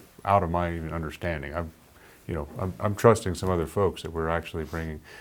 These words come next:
and I think we're actually starting, starting to see some of that fruit. You know, we're starting to see those companies being interested in Wyoming and coming here. So that's one that I think is out the door. We're, we're already in that.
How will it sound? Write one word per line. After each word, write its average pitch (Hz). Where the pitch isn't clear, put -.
and 117
I 110
think 123
we're 107
actually 104
starting, 101
starting 95
to -
see 101
some 92
of 87
that 85
fruit. 90
You 82
know, 71
we're 73
starting 95
to 80
see 92
those 73
companies 76
being 85
interested 76
in 73
Wyoming 71
and 76
coming 71
here. 73
So 80
that's 120
one 117
that 92
I 87
think 90
is 76
out 98
the 95
door. 98
We're, 82
we're 85
already 92
in 95
that. 95